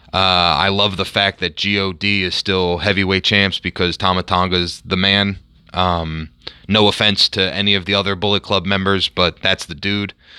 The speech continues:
Um, I like the fact that I might get to see the Young Bucks versus the Good Brothers for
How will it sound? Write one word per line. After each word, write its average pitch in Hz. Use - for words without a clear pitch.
Um, 92
I 101
like 104
the 107
fact 104
that 98
I 95
might 131
get 139
to 131
see -
the 127
Young 131
Bucks 123
versus -
the 113
Good 123
Brothers 85
for 95